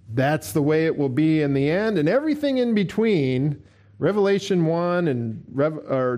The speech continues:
Genesis one and Revelation twenty-one and twenty-two describes how God makes it possible to live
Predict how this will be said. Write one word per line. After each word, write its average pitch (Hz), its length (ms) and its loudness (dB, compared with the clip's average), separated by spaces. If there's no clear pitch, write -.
Genesis 202 560 0
one 160 300 0
and 131 120 0
Revelation 165 680 0
twenty-one 143 560 0
and 127 300 -2
twenty-two 139 720 0
describes 139 1000 -2
how 185 440 0
God 170 500 0
makes 156 440 0
it 151 200 -2
possible 147 680 -2
to 135 260 0
live 139 560 0